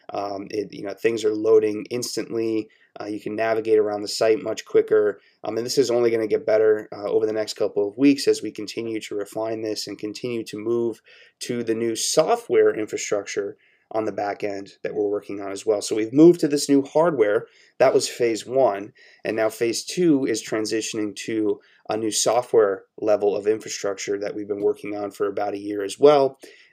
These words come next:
Um, and once we do that, um, you know, it's, it's game over. Uh, you know, we're gonna be able to scale Gab to hundreds of millions of users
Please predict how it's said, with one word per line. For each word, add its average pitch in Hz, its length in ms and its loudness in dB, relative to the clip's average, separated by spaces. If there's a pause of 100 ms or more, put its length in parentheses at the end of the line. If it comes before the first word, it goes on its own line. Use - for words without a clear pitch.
Um, 104 220 -4
and - 100 -6
once 131 220 0
we 139 80 2
do 123 180 -6
that, 110 460 0
um, 104 580 -8
you 104 120 -8
know, 104 80 -4
it's, - 240 -8
it's - 180 -10
game 107 300 -2
over. 104 400 -4 (280)
Uh, 101 340 -14 (140)
you 107 140 -8
know, 101 100 -8
we're 107 200 -2
gonna 110 180 -2
be 107 140 -2
able 107 160 2
to 104 120 -6
scale 110 460 0
Gab 107 440 -6
to 107 420 -4
hundreds 117 340 -4
of 110 80 -8
millions 107 360 -4
of 101 100 -16
users 110 640 -4